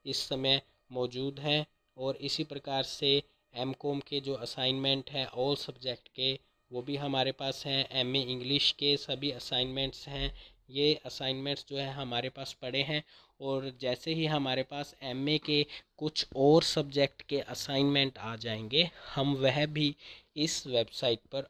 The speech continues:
अपलोड कर देंगे। आप उन्हें यहाँ से ख़रीद सकते हैं। जैसे कि अब आपने इन्हें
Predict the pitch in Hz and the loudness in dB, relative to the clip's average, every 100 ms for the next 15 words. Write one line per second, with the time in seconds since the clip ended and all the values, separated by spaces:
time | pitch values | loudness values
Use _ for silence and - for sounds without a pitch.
0 | - - 120 123 131 127 120 107 107 107 | -12 -16 -2 2 2 0 -6 -6 -4 -2
1 | 117 156 - - _ - 123 139 - 123 | 4 2 2 -10 _ -4 -2 -2 -8 -10
2 | 110 123 139 165 _ - 131 131 123 117 | -6 0 0 -2 _ -8 -2 -2 -2 -4
3 | - 120 165 170 - 147 127 139 - - | -2 2 2 0 -8 -8 -4 -4 -4 -10
4 | 127 _ 117 117 143 165 - _ - 170 | -12 _ -6 -2 0 0 -2 _ -4 -2
5 | 165 156 147 160 156 - _ _ - 139 | 0 -2 -2 -2 -4 -6 _ _ -6 -6
6 | 143 _ - - 143 151 143 147 | -8 _ -20 -12 -10 -6 0 2